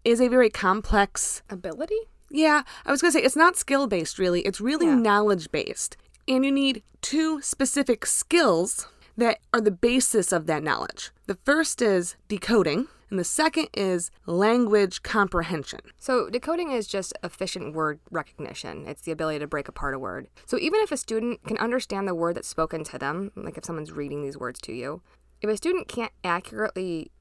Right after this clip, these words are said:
Speaker 2: decode or take apart that word, they won't have the actual reading comprehension for that word. Part of my reading comprehension or my reading therapy was learning how to take apart large words and find the, kind of like, it's like a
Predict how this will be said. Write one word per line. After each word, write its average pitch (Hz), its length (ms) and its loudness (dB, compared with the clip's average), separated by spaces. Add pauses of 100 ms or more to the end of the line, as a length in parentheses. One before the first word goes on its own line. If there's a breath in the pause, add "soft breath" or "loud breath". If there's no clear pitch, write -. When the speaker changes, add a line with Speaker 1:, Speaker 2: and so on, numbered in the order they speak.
Speaker 2:
decode 170 480 -4
or 156 80 -4
take - 240 -8
apart - 380 -6
that 151 200 -6
word, 131 480 -4
they 202 100 0
won't 226 220 -2
have 202 440 -2
the 180 80 -4
actual 175 260 -4
reading 190 300 -4
comprehension 151 580 -10
for 143 240 -6
that 131 220 -6
word. 131 220 -8 (480)
Part 196 180 -6
of 185 60 -4
my 175 120 -4
reading 160 500 -6 (160)
comprehension 156 560 -10
or 143 40 -10
my 143 60 -10
reading 147 300 -8
therapy 151 420 -8
was 147 300 -6
learning 151 300 -10
how 143 160 -16
to - 100 -18
take - 240 -14
apart - 360 -4 (240 soft breath)
large 185 380 -2
words 160 500 -4 (140)
and 160 180 -6
find 160 640 -6
the, 143 460 -8 (200)
kind 294 160 -10
of 320 80 -8
like, 285 160 -4
it's 247 80 -12
like 269 120 -10
a 190 180 -4